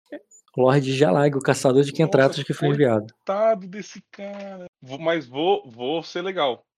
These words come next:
Speaker 2: tá? Vou mandar depois. Eu sei que isso vai acontecer. Ele já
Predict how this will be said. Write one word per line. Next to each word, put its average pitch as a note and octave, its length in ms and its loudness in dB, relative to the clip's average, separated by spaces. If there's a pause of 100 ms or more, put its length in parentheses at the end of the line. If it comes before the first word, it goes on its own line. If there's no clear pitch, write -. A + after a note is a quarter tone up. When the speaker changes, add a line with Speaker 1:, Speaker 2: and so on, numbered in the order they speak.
(220)
Speaker 2:
tá? A#2 280 -10 (260)
Vou B2+ 440 -6
mandar C#3 840 -6
depois. B2+ 420 -12
Eu C#3+ 80 -6
sei G3 280 -6
que - 120 -18
isso E3 140 -14
vai D3+ 100 -2
acontecer. C#3+ 680 -12 (380)
Ele C#3 160 -8
já E3 80 8